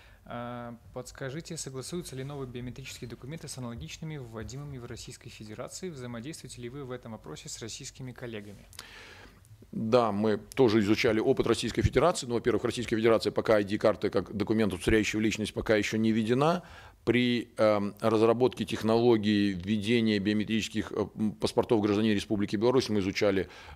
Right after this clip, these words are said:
Speaker 2: и бывали в командировку в Российскую Федерацию для того, чтобы, а, изучить те подходы и, э, тех технологий, которые применяются нашими российскими коллегами. И, конечно, он учтён при, э, внедрении биометрических технологий в Республику Беларусь, поэтому, а,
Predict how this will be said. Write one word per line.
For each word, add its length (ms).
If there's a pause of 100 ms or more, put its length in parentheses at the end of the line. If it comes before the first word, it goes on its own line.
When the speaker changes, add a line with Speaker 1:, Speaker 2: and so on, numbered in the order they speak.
(100)
Speaker 2:
и 120
бывали 520
в 60
командировку 460
в 40
Российскую 340
Федерацию 540
для 120
того, 260
чтобы, 360 (360)
а, 340
изучить 640
те 240
подходы 520
и, 540
э, 440 (160)
тех 180
технологий, 480
которые 320
применяются 720
нашими 300
российскими 400
коллегами. 400
И, 20
конечно, 340
он 160
учтён 360 (320)
при, 360
э, 540
внедрении 500
биометрических 540
технологий 560 (160)
в 100
Республику 480
Беларусь, 380
поэтому, 400 (280)
а, 360